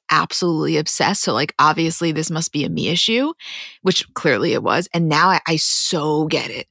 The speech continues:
But in the beginning, I, I, and not about her personally, but about the music, I just, like, was not connecting with it. And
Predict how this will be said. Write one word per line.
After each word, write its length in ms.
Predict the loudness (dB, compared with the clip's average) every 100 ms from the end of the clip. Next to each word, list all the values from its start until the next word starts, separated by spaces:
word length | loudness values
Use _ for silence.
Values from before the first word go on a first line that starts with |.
| -18 -20 -4
But 120 | 2
in 80 | 4
the 80 | 4
beginning, 360 | 2 2 2
I, 160 | 0 0 2
I, 380 | 2 2 0 -6 _ _ _ _ _ -20 _
and 120 | 4
not 180 | 4 6
about 200 | 4 4
her 180 | 2 0
personally, 640 | 2 0 0 0 -2 -2
but 140 | 0 2
about 200 | 2 2
the 80 |
music, 400 | 0 0 0 0
I 80 | -2
just, 160 | -2 -2
like, 100 | 0
was 220 | 0 2
not 220 | 2 2
connecting 440 | 0 -2 0 -2 -2
with 200 | -4 -4
it. 180 | -4 -8 _ -20 -20 _ _ _ _ _ 0
And 460 | 2 2 -2 -8